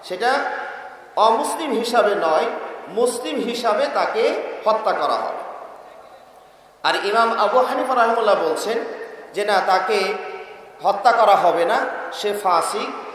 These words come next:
তাকে বেত্রাঘাত করা হবে, অন্যান্য শাস্তি দেওয়া হবে,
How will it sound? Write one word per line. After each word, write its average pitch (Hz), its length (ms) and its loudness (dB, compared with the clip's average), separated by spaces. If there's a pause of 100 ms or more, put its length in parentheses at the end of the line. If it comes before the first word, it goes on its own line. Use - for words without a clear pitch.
(420)
তাকে 175 300 2 (500)
বেত্রাঘাত 196 600 4
করা 196 180 4
হবে, 185 280 2 (680)
অন্যান্য 202 400 0
শাস্তি 202 400 0
দেওয়া 185 240 6
হবে, 190 300 2